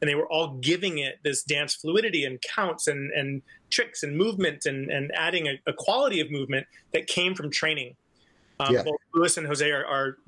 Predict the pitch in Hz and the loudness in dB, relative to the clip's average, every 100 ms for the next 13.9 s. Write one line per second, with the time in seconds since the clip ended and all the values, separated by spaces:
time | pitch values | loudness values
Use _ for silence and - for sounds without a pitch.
0 | - - 151 151 - 151 139 147 135 143 | -8 -2 0 0 -2 -4 -2 -2 0 0
1 | 156 151 165 156 - - 147 143 127 147 | 0 0 0 0 -6 -6 -2 -2 2 2
2 | 165 - 147 - 143 135 143 - - 165 | 2 0 -2 -2 -2 2 2 2 0 2
3 | 151 135 - 151 151 151 - 160 190 _ | 2 0 -2 -6 -6 -12 -4 -4 -4 _
4 | _ - 135 147 160 - - - 165 165 | _ -14 -2 0 0 -2 -4 -2 -2 -2
5 | 160 156 160 - 147 143 160 160 156 175 | 0 0 0 -4 -2 0 2 2 2 2
6 | 196 147 135 - 131 123 147 165 156 139 | -2 -2 -6 -2 -2 0 0 2 0 -2
7 | 135 131 151 143 135 151 156 196 165 156 | -2 -2 0 -2 -4 -4 2 4 4 0
8 | 139 139 131 120 110 143 123 - 135 143 | -4 -2 -2 -4 -2 -2 -2 -6 -4 -4
9 | 170 - - 165 156 156 139 127 127 156 | -4 -8 -2 -2 0 -2 0 0 0 0
10 | 131 143 147 151 151 127 135 135 127 - | -2 -6 0 2 2 -2 -2 0 -2 -6
11 | - - - - - - - 143 151 165 | -10 -8 -8 -8 -12 -10 -4 -4 -2 -2
12 | 165 - 131 160 156 143 - 156 147 151 | -2 -6 2 4 4 0 -2 -2 0 0
13 | 147 135 160 147 135 143 151 127 127 | 0 -2 -4 -2 0 2 0 -4 -10